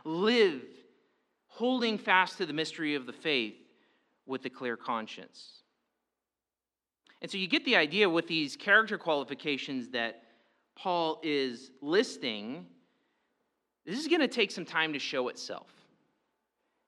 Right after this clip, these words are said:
This is gonna take some time to show itself, which is why he says in verse ten, "Let them," the deacons, "also be tested first." The idea of the word tested here is the idea of proving a metal. So you put a,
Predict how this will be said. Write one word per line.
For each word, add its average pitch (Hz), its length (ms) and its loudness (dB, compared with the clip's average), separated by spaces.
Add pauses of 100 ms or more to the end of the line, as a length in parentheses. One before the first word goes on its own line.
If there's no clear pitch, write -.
This 214 140 -4
is 269 60 0
gonna 240 140 6
take 190 180 2
some 170 120 -8
time 165 200 2
to 139 60 -2
show 185 220 2
itself, 135 300 -4
which 143 120 -6
is 135 120 -8
why 151 180 6
he 143 160 -6
says 156 320 0
in 131 100 -6
verse 120 220 -4
ten, 139 560 0 (460)
"Let 180 240 8
them," 151 320 10
the 151 80 0
deacons, 135 760 -4
"also 175 360 -2
be 147 380 -8
tested 143 760 -2
first." - 800 -8 (340)
The 208 80 6
idea 214 220 6
of 269 80 2
the 254 40 2
word 202 280 2
tested 196 480 0
here 233 220 0
is 180 120 -2
the 160 80 0
idea 165 220 4
of 170 100 -6
proving 196 440 0
a 139 40 0
metal. 127 460 2 (300)
So 202 120 -2
you 208 240 0
put 240 320 2 (100)
a, 170 400 2